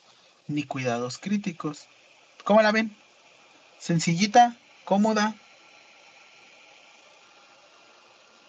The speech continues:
¿Cómo la ven? ¿Cómo la ves, Leslie?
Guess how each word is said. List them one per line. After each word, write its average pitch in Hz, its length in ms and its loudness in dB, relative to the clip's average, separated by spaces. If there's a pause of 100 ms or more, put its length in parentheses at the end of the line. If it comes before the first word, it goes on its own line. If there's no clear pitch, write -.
(1800)
¿Cómo 185 220 0
la 175 100 4
ven? 170 220 0 (1040)
¿Cómo 196 180 2
la 180 100 6
ves, 180 200 0
Leslie? 139 320 -4